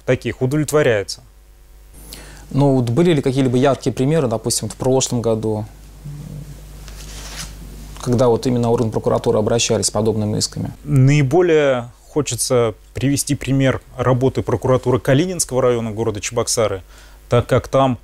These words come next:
Speaker 1: иск был подан не в интересах даже одного работника, а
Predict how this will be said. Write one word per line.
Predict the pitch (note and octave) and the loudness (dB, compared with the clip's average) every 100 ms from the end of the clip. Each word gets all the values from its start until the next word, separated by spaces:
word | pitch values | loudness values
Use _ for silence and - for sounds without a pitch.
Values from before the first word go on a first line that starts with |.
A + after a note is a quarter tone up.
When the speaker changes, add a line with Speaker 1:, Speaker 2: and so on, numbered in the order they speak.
| - - - - - - - | -14 -20 -20 -20 -20 -18 -2
Speaker 1:
иск | F#3+ F#3 - | 0 2 0
был | C3 C3+ C3+ | 2 2 2
подан | - D#3 C3+ B2+ G#2+ - - - - - - | 2 2 4 2 0 -8 -20 -20 -20 -20 -10
не | C3+ C3+ | 0 2
в | C3+ | 4
интересах | C#3+ C3+ F3+ - B2 - - | 2 2 2 2 -2 -4 -4
даже | B2 C3 A#2 | 2 4 4
одного | A#2+ C3+ B2 B2 | 2 2 2 2
работника, | A2+ A2 G#2 G2+ G#2+ G#2+ - | 0 -4 -12 -8 -8 -8 -6
а | A#2 A2+ A2 | 0 2 0